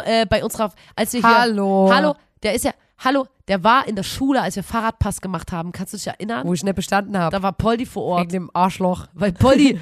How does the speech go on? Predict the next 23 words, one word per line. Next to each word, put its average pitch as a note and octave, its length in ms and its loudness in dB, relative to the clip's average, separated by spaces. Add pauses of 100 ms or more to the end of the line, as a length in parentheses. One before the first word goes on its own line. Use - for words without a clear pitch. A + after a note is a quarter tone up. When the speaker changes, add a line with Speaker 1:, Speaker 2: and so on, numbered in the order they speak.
Speaker 2:
<laughs> - 140 -20
Speaker 1:
Poldi C4 240 6
wollte C4 200 4
dir A3+ 120 0
die G#3+ 100 2
Flappen, B3+ 460 -2
sagt F#3+ 160 -4
man F3 80 -4
Flappen? G#3 320 -4
Speaker 2:
Flappen. B3 500 -2
Speaker 1:
Die A3 80 -2
Flappen, B3 320 -2
ne, G#3 140 0
geben, G3+ 160 -2
Speaker 2:
Der B3 160 4
hat C#4+ 100 2
Speaker 1:
Alter. F4 60 2
Speaker 2:
mir E4+ 60 2
die C#4 80 4
Flappen, D4+ 260 0
ne, G4 80 0
gegeben, C4+ 380 0
nur E4 220 6